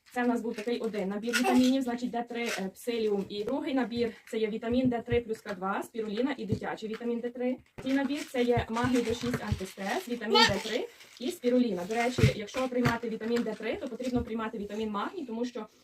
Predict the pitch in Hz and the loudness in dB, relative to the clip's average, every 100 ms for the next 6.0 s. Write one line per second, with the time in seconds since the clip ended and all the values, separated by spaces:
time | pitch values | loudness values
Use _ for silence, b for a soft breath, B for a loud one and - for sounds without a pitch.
0 | - 196 233 240 302 226 240 247 226 208 | -6 -2 0 2 2 4 4 2 -2 -2
1 | 226 277 254 220 - 214 247 202 208 220 | -2 -2 -2 -2 -4 -4 -2 -2 -4 -6
2 | 208 - 180 151 - - - _ _ _ | -8 -8 -8 -8 -12 -14 -20 _ _ _
3 | _ - 339 370 - _ _ _ _ _ | _ -12 -4 -4 -6 _ _ _ _ _
4 | _ - 220 220 220 190 185 247 240 262 | _ -14 -10 -8 -6 -6 -4 -6 -6 -2
5 | 240 214 208 208 202 196 180 196 220 | -2 -2 -4 -8 -10 -8 -6 -6 -6